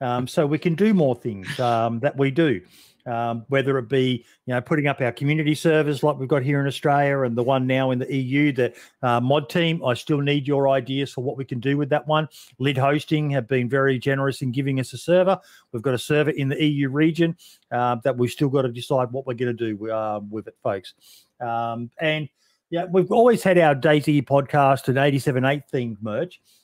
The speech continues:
um, but really, how many people, um,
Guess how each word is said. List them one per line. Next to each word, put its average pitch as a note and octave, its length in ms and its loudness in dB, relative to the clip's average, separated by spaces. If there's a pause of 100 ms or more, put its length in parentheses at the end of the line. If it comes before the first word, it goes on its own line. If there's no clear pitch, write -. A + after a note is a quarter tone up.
(160)
um, C3 420 -2
but C#3 220 0 (260)
really, D#3 300 4
how E3+ 200 2
many D#3 200 0
people, C3+ 540 -2
um, B2 520 0